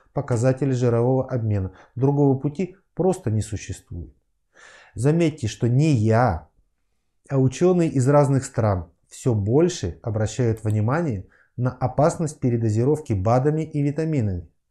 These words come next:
Моя задача познакомить вас с этим. Как отнестись – это ваше дело. Я давно для себя решил эту проблему.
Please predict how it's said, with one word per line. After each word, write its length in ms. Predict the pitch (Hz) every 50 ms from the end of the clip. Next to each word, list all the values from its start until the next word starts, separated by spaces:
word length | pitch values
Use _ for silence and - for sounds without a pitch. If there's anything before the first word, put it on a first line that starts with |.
| _ _ _ _ - _ _ _ _ _ _ _ _
Моя 260 | 110 117 131 135 131
задача 380 | 120 127 123 143 143 139 135 -
познакомить 640 | - 131 120 113 117 110 - 151 156 160 151 143 131
вас 240 | 127 117 - - -
с 40 |
этим. 300 | 110 95 85 - 87 78 - _ _ _ _ _ _ _ _ _ _
Как 320 | - 127 123 120 - - -
отнестись – 720 | 113 - 110 107 107 - - - 170 185 180 - - _ _ _ _ _ _
это 240 | - - - 101 98
ваше 300 | 120 143 147 - - 143
дело. 460 | 131 143 147 131 98 80 - - _ _ _ _ _ _ _ _ _ _ _ _ _ _ _ _ _ _
Я 160 | 104 120 135
давно 280 | 135 147 151 175 196 180
для 140 | 143 131 113
себя 280 | - 131 127 165 175
решил 340 | 160 135 135 - 160 151 139
эту 140 | 131 139 -
проблему. 640 | - 135 135 123 117 110 104 98 90 87 87 -